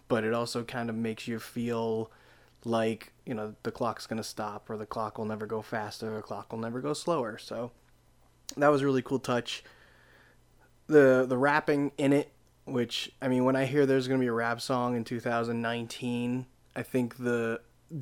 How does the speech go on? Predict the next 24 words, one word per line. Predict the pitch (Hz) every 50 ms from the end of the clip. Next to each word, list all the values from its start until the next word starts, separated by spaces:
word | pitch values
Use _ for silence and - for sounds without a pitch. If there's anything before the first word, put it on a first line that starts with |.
| 123 -
definition, | - 143 131 127 - - 127 123 123 120 - - 127 123 123 123 - - -
I'm | 117 117 120
not | 120 120 117 - - - _ _ -
the | - - -
most | 117 117 117 113 110 - - - - - - _ _ - - - - - _ _ - - _ _ _ -
well-versed | - 131 120 120 117 117 117 110 107 113 117 117 117 - - - - - -
in | 190 202 208
rap, | 196 185 175 170 165 165 165 160 - - - - - -
um, | - 127 117 113 110 110 113 110 110 110 107 - - _ _ _ _ _ _ _ _ _ _ _ _ _ _ _ -
but | 127 120 120 - - _ _ _ -
the, | 151 147 139 131 - - - - - - - - - 147
the | 139 139 131
connotation | 127 - - 147 135 123 117 131 131 123 107 - - 120 123
of | - 123 113 107 110 113
rap | 120 120 117 113 113 110 - 131
in | 113 110
two | 107 120 113
thousand | 117 113 110 107 110 107
nineteen, | 110 110 110 110 - - 117 110
I | 110 107
think, | 104 - 117 113 110
could | - - 120 113
either | 110 107 117 113 110
be | 113 113 113 113 110 107 107 110